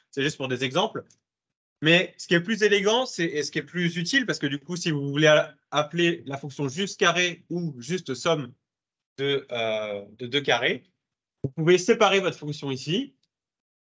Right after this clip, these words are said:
Vous pouvez avoir une première fonction qui renvoie le carré d'un nombre, donc c'est-à-dire le carré du nombre n, c'est n fois n. <clears throat> Une deuxième fonction, euh, qui s'appelle somme de deux carrés,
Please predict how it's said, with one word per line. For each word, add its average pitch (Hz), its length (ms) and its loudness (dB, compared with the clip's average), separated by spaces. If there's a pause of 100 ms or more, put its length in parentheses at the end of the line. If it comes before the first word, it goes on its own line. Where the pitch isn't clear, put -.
(140)
Vous 147 60 -4
pouvez 165 140 2
avoir 175 200 6
une 208 160 2
première 214 300 2
fonction 208 520 -6 (280)
qui 175 80 -2
renvoie 160 260 4
le 139 80 2
carré 156 240 2
d'un 135 160 0
nombre, 202 420 -4 (640)
donc 123 140 -4
c'est-à-dire 131 400 -6 (480)
le 139 220 -6
carré 151 280 2
du 143 80 -8
nombre 139 280 -4
n, 156 200 2
c'est - 200 -14
n 123 140 -6
fois 127 240 -8
n. 220 300 -6 (380)
<clears throat> - 920 -10
Une 143 120 -2
deuxième 190 320 4
fonction, 214 680 -2 (480)
euh, 135 380 4
qui 131 160 -12
s'appelle 185 420 0
somme 190 300 2
de 139 80 -2
deux 131 120 -2
carrés, 147 400 -2